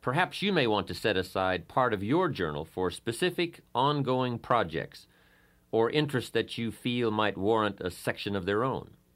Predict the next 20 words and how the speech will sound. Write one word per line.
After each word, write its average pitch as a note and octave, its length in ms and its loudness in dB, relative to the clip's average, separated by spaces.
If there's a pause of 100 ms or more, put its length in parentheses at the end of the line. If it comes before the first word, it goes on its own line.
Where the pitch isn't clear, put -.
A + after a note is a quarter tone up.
(1400)
Choose A3 280 2
one C3 160 4
of F#2+ 80 2
these F#2+ 200 2
methods A#2 540 -2 (120)
or A#2 160 2
devise D3+ 400 2
a C#3+ 60 2
new F3 240 2
one, D2 160 -2
but E2+ 200 -4
make F#3 240 0
sure C3 460 2
you G#2+ 180 0
set A#2+ 280 0
up - 180 0
some A#2+ 480 0
kind A2+ 400 0
of F2 100 -2
system. - 440 -4